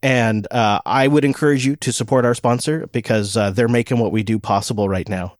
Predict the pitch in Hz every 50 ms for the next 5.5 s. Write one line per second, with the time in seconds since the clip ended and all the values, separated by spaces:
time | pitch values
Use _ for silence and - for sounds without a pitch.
0 | _ - 117 113 107 101 98 90 101 98 92 90 - _ - 117 123 113 131 117
1 | 104 113 - 117 98 104 98 104 107 107 104 - - - 110 104 - 113 127 135
2 | 139 131 127 127 120 123 - - - 127 117 110 110 110 110 - - 110 101 101
3 | 104 - - 90 110 110 104 - 110 98 98 95 101 107 101 95 120 120 127 123
4 | 117 113 113 113 113 110 110 104 95 95 - - 113 113 95 - - 135 139 139
5 | - - 123 120 120 - - 104 98 95